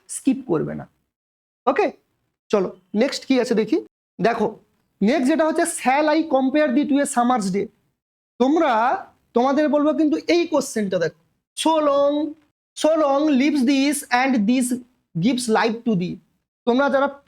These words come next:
টেস্ট পেপার যারা করেছো, তোমরা দেখেছো প্রতিটা পেজে পেজে কিন্তু এই কোশ্চেনটা ছিল। খুব, খুব ইম্পর্টেন্ট এই কোশ্চেনটা, এইবার পরীক্ষার জন্য খুব ইম্পর্টেন্ট।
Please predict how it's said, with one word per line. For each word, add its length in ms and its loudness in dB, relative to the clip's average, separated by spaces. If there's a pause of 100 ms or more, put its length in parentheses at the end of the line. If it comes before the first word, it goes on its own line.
টেস্ট 240 -2
পেপার 240 2
যারা 200 2
করেছো, 500 0
তোমরা 220 0
দেখেছো 300 0
প্রতিটা 460 -2 (180)
পেজে 320 2
পেজে 300 0
কিন্তু 240 0
এই 120 0
কোশ্চেনটা 480 -6
ছিল। 200 -16 (1000)
খুব, 320 0
খুব 200 2
ইম্পর্টেন্ট 480 0
এই 80 0
কোশ্চেনটা, 480 -2
এইবার 400 0
পরীক্ষার 420 -2
জন্য 300 0 (240)
খুব 160 2
ইম্পর্টেন্ট। 540 -2